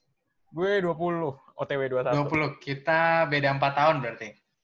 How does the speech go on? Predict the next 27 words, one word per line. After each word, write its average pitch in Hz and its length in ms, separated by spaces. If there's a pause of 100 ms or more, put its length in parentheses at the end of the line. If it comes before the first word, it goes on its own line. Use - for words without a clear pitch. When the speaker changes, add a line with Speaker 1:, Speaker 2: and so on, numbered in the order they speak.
(440)
Speaker 1:
Iya. 113 240
Speaker 2:
Eh, 170 100
kayaknya 190 320
di - 20
umur 175 280
dua 165 240
puluh, 202 420 (840)
eh, 160 300 (240)
nggak 147 180
sih, 143 140 (140)
umur 190 240
dua 196 160
puluh 190 160
tuh 247 80
gue 254 100
lulus 202 240
kuliah. 156 380 (920)
Dulu 156 260
gue, 175 200 (180)
gue 160 120
lulus 156 260
S 151 160
satu 143 280
tuh 175 500
umur 143 300
dua 131 260
puluh. 143 320